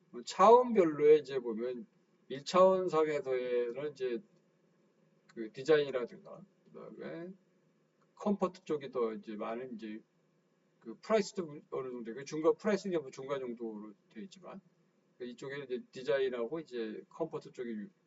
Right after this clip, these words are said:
그 중심이 되고 그 이 차원 상에서는 이제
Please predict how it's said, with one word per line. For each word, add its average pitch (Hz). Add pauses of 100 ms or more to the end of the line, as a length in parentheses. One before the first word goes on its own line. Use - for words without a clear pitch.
(420)
그 110
중심이 120
되고 101 (1000)
그 110 (200)
이 165
차원 170
상에서는 143
이제 120